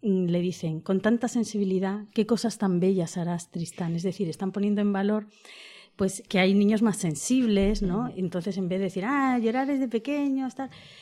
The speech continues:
Speaker 1: Esto, hombre, estas canciones son para niños ya, pues, a partir de dos, tres años, pero bueno, también tenemos hijos, somos madres lactantes de hijos de esas edades, ¿no?
Speaker 2: <laughs>
Speaker 1: Luego hay una que se llama Mamitis Aguda. <laughs> Luego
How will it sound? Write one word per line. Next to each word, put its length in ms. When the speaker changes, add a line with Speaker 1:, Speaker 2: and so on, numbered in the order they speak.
Speaker 1:
Esto, 260
hombre, 180
estas 220
canciones 300
son 120
para 160
niños 240
ya, 140
pues, 160
a 60
partir 340
de 260
dos, 200
tres 180
años, 220
pero 180
bueno, 240
también 240
tenemos 400
hijos, 340
somos 180
madres 200
lactantes 440
de 80
hijos 240
de 80
esas 220
edades, 440
¿no? 140
Speaker 2:
<laughs> 960
Speaker 1:
Luego 200
hay 80
una 120
que 60
se 80
llama 160
Mamitis 440
Aguda. 360
<laughs> 1800
Luego 580